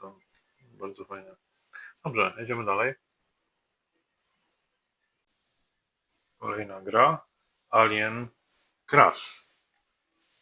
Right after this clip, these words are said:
Alien Crash, z tego co tu widzę, to jest pinball.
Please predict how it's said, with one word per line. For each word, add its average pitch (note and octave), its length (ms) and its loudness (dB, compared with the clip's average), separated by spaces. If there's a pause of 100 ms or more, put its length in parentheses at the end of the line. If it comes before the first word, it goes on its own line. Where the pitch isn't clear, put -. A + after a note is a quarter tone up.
(120)
Alien B2 300 -8
Crash, A2 400 -6
z - 100 -16
tego A2 220 -12
co - 160 -20
tu G2 160 -20
widzę, A2+ 520 -8 (1400)
to C3 120 -8
jest G#2+ 600 -6 (920)
pinball. G2+ 800 2